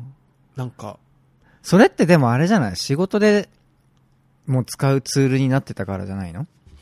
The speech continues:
Speaker 1: あー。それはあるかもしれん。
Speaker 2: え、営業の人とかさ。
Speaker 1: はい、はい、はい。
Speaker 2: まあ、翔太郎ってそこも兼ねとるわけじゃん。
Speaker 1: そうだな。
Speaker 2: 言ったら。それがでかいんじゃないかな。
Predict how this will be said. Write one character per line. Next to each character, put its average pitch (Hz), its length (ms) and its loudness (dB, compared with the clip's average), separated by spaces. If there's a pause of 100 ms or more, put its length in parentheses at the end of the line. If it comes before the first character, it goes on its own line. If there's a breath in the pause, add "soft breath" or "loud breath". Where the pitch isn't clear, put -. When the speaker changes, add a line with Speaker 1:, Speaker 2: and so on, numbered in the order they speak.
(760 soft breath)
Speaker 1:
あ 127 40 -20
ー。 - 20 -20 (540)
そ - 180 -6
れ 180 60 0
は 180 60 4
あ 123 40 4
る 131 60 6
か 139 60 4
も 135 60 -2
し - 20 4
れ 139 60 6
ん。 - 20 6
Speaker 2:
え、 143 120 6
営 139 40 4
業 143 240 4
の 143 140 4
人 143 180 -4
と - 140 -4
か 95 120 -10
さ。 90 380 -8 (260)
Speaker 1:
は 113 160 -12
い、 104 40 -14
は 101 80 -16
い、 107 40 -16
は 110 60 -16
い。 95 120 -18
Speaker 2:
ま 135 60 0
あ、 131 40 0
翔 170 160 -2
太 180 180 2
郎 185 80 6
っ 175 40 -4
て - 100 -12
そ - 120 -6
こ 120 120 -2
も 120 100 0
兼 139 160 0
ね 110 80 -2
と 98 140 -8
る 92 240 -8
わ 101 140 -6
け 92 100 -10
じ 87 80 -12
ゃ 82 40 -10
ん。 80 200 -16
Speaker 1:
そ - 160 -10
う 131 40 -4
だ 113 60 -10
な。 98 40 -16
Speaker 2:
言 98 100 -4
っ 92 40 -6
た 90 40 -8
ら。 90 140 -14 (720)
そ - 160 -6
れ 220 80 -2
が 392 100 -4
で 349 120 0
か 403 120 -4
い 269 40 0
ん 156 40 0
じ 117 60 -2
ゃ - 40 -4
な - 80 -6
い 87 60 -8
か 90 100 -10
な。 87 320 -10